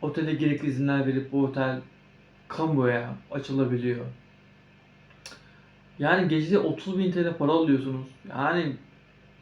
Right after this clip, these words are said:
gözünüz doysun diyorum. Yani dünya kadar para kazanıyorsunuz. Kalkıp bir duman de-, de-, duman dedektörü yaptıramıyorsunuz. Kalkıp bir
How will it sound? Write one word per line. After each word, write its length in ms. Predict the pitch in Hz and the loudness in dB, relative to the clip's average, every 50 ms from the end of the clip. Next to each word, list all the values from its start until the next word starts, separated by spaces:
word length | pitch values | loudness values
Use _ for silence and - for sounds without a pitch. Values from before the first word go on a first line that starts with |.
| - - - | -20 -16 -10
gözünüz 520 | 147 139 139 160 156 156 170 196 196 175 | -6 -2 0 2 2 4 4 4 4 4
doysun 340 | 170 160 143 135 143 139 131 | 4 2 2 2 0 -2 -2
diyorum. 300 | 127 127 127 123 123 127 | 0 0 0 0 -2 -2
Yani 360 | 139 151 165 165 160 143 135 | -2 -2 -2 -2 -2 -4 -4
dünya 260 | 143 151 160 190 196 | -2 0 2 2 2
kadar 260 | 196 190 196 190 190 | 4 2 0 -2 -2
para 200 | 190 156 170 175 | 0 -2 -2 0
kazanıyorsunuz. 640 | - 170 151 143 135 131 127 123 123 127 143 160 - - - - - - - - - | -2 -2 -2 -2 -2 -2 -2 -4 -6 -8 -10 -10 -12 -16 -20 -20 -20 -20 -20 -20 -8
Kalkıp 500 | - 151 151 165 165 208 202 - - - | 0 4 4 4 4 4 2 0 0 0
bir 340 | 208 208 202 190 180 - - - - - - - - - - | 2 2 2 2 0 -2 -6 -12 -20 -20 -20 -20 -20 -12 -6
duman 280 | 165 156 175 190 185 170 | -2 2 2 2 2 0
de-, 340 | 160 - - 143 143 139 139 | -2 -6 -10 -12 -10 -6 -4
de-, 280 | 151 151 139 - - | -2 -2 -4 -4 -8
duman 360 | - 160 156 170 196 214 208 196 | -8 -4 0 2 4 4 6 4
dedektörü 340 | 175 160 160 160 180 175 | 4 4 2 0 0 2
yaptıramıyorsunuz. 720 | 175 165 151 - - 156 160 151 139 131 123 123 127 123 - | 2 0 0 -2 -4 -4 -4 -2 -2 -4 -4 -6 -8 -8 -6
Kalkıp 340 | 143 147 151 151 175 160 156 | -4 -4 -4 -4 -6 -4 0
bir 240 | 180 175 170 160 | 0 0 0 -2